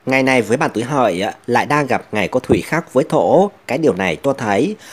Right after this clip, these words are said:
con đường tình duyên của bạn vẫn chưa tới. Bạn chưa tìm được ai để cùng chung với mình bước sớm hôm, chia sẻ những vui buồn mỗi ngày. Cũng đừng có quá buồn, ai cũng sẽ có một người dành riêng cho mình. Sớm hay muộn gì cũng sẽ có được hạnh phúc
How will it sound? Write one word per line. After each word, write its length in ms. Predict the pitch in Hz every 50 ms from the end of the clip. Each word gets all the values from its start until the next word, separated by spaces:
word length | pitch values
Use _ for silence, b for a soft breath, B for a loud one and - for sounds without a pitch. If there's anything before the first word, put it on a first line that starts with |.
| B B B
con 140 | - 160 143
đường 160 | 127 101 87 -
tình 160 | - 95 87
duyên 240 | 82 - 131 135 131
của 160 | 127 - 101
bạn 240 | 98 120 117 80 87 87 90
vẫn 140 | 107 113 - - - -
chưa 160 | - 143 139
tới. 440 | - - 123 110 104 110 151 214 214 B B B B B
Bạn 160 | - 117 110 -
chưa 100 | 160 160
tìm 260 | 160 139 120 98 95
được 240 | 92 95 85 - -
ai 380 | - 127 135 131 131 127 123 123 - -
để 140 | 131 117 107
cùng 260 | - - 120 87 82 - -
chung 200 | 135 127 127 117
với 160 | 113 117 147
mình 380 | 147 139 120 95 85 80 76 - _
bước 240 | - 135 185 202 -
sớm 260 | - - - 117 175
hôm, 400 | 165 160 151 147 139 131 127 123 123 B B B B
chia 140 | B 151 143
sẻ 200 | 147 - 123 110
những 280 | 101 101 101 78 82 107
vui 220 | 127 143 147 131
buồn 300 | 120 117 107 98 87 82
mỗi 240 | 82 87 85 82 98
ngày. 440 | 123 127 123 117 101 90 82 71 - B B B B B B
Cũng 200 | 139 127 135 156
đừng 200 | 156 127 101 92
có 120 | - 135 131
quá 160 | - 120 135 - -
buồn, 380 | 160 147 131 110 95 82 76 - _ _
ai 160 | - 131 135 131
cũng 220 | - 120 90 98
sẽ 220 | - - 123 82 80 -
có 100 | - 117
một 280 | 143 180 160 - - 104
người 260 | 101 104 104 95 82
dành 260 | 80 98 98 85 82
riêng 240 | 80 104 135 139 131 -
cho 140 | - 143 135
mình. 440 | 131 123 113 107 95 87 82 78 71 - -
Sớm 260 | - - 113 110 147
hay 180 | 151 147 143
muộn 220 | 131 120 117 82 85
gì 380 | 82 104 107 98 90 85 73 - - -
cũng 180 | - 101 -
sẽ 240 | - - - 87 67 -
có 100 | - 151
được 160 | 175 160 - -
hạnh 280 | - - 120 98 69
phúc 220 | - - 180 196